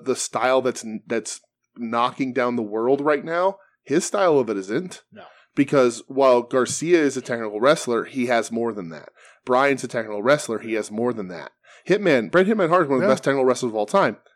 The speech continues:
Speaker 1: He had more than that.
Speaker 2: Look at Zack Sabre Junior.
Speaker 1: Look how far Sabre has
Speaker 2: That's
Speaker 1: come.
Speaker 2: what I mean. Look how far he's come. He
Speaker 1: Right.
Speaker 2: used to be a,
Speaker 1: Right.
Speaker 2: like, a Gresham guy where it's
Speaker 1: Right.
Speaker 2: just, okay, cool, you bu-, do a bunch of technical
Speaker 1: Right.
Speaker 2: shit, but you're boring
Speaker 1: And
Speaker 2: as fuck.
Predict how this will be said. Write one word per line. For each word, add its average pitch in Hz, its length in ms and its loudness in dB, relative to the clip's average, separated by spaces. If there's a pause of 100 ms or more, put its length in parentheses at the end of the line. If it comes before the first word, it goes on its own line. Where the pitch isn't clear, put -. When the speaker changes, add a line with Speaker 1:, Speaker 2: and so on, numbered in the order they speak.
(220)
Speaker 1:
He 139 140 -2
had 131 140 0
more 131 220 6
than 117 160 -2
that. 101 180 -8
Speaker 2:
Look 147 200 -4
at 180 180 -2 (140)
Zack 135 260 -6
Sabre 123 300 -6
Junior. 110 420 -16
Speaker 1:
Look 117 140 -8
how 139 100 4
far 143 300 4
Sabre 110 300 0
has - 180 -10
Speaker 2:
That's 147 240 0
Speaker 1:
come. 160 80 0
Speaker 2:
what 143 80 2
I - 20 -4
mean. 131 140 -4
Look 143 120 -2
how 202 140 2
far 151 300 -4
he's 120 100 -8
come. 113 140 -16
He 127 120 -4
Speaker 1:
Right. 208 120 0
Speaker 2:
used 233 220 -2
to 247 60 -8
be 220 140 -4
a, 190 60 6 (180)
Speaker 1:
Right. 196 140 6
Speaker 2:
like, 135 80 -4
a 143 80 -6
Gresham 135 340 -4
guy 123 220 -4
where 120 140 -4
it's - 40 0
Speaker 1:
Right. 143 100 0
Speaker 2:
just, - 120 -16 (360)
okay, 226 400 0
cool, 214 200 -2
you 202 40 -2
bu-, 190 240 -2
do 190 120 0
a 185 40 -2
bunch 180 120 -4
of - 80 -20
technical 170 240 0
Speaker 1:
Right. 113 100 -2
Speaker 2:
shit, 170 220 -4
but 143 100 -4
you're 143 80 -4
boring 156 320 0
Speaker 1:
And 147 80 0
Speaker 2:
as 131 140 -6
fuck. 156 260 2